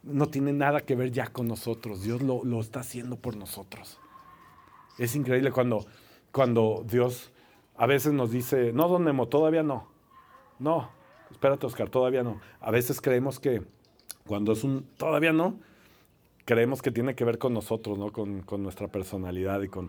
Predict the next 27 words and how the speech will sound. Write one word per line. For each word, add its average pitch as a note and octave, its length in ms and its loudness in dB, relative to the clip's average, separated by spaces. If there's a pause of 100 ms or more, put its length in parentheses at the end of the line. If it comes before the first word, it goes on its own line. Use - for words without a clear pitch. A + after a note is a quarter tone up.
que, F#2+ 180 -8
"Ay, A#2 200 -4
híjole, A#2+ 260 -6
pues - 160 -14
es A2 100 -10
que C3 80 -6
a B2 40 -2
lo B2 60 -2
mejor A#2 220 -4
no A#2+ 140 -2
soy A#2+ 220 -4
suficientemente A2+ 720 -8
bueno, A#2 440 -2 (1160)
tengo A2 200 2
que A#2+ 100 0
prepararme G#2 520 0
más, B2+ 520 2 (260)
este, G#2 680 -2
tengo A2+ 300 -2
que", A2+ 140 -8
no, B2+ 280 -8 (1300)
no, G#2 260 -6 (520)
no G#2+ 140 0
se B2 140 -6
trata B2+ 260 0
de B2 80 0
nosotros. A#2 540 -8